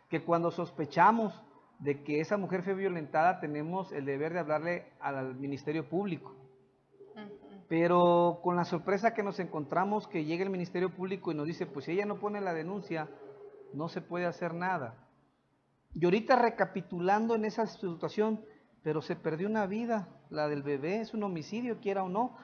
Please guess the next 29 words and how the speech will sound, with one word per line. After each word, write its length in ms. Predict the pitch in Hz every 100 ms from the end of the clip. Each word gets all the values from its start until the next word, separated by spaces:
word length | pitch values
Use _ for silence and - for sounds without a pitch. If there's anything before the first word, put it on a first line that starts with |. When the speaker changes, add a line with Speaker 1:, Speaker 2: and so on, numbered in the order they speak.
| -
Speaker 1:
aunque 300 | - 160 160
la 120 | 160 160
señora 420 | 160 156 185 190
no 140 | 190
lo 240 | 196 190 -
quiera, 680 | 196 233 202 147 131 131 131
eh, 480 | 135 135 135 143 135
denunciar, 720 | 143 143 143 165 202 233 - - - _
por 180 | 160 170
miedo, 600 | 185 208 220 208 214 208 - -
por 140 | 156
amenazas, 920 | 160 156 156 170 196 190 190 185 180 - - _ _ _ _ _ _ _ _ _ _ _ _
por 180 | 156 165
ignorancia, 920 | 170 165 160 190 196 190 185 180 175 - - - -
porque 240 | 160 139 156
sí 140 | 190
es 100 | 180
cierto, 600 | 202 240 - 185 170 - 156
eh, 680 | 143 139 143 - - - -
su 180 | - 170
nivel 460 | 165 160 175 196
de 140 | 202 202
educación 640 | 175 165 147 175 180 180
no 120 | 180
era 720 | 190 196 185 170 143 139 -
el 160 | - 139
adecuado, 640 | 139 139 143 160 160 131
no 220 | 127 151 143
quiero 420 | 165 165 143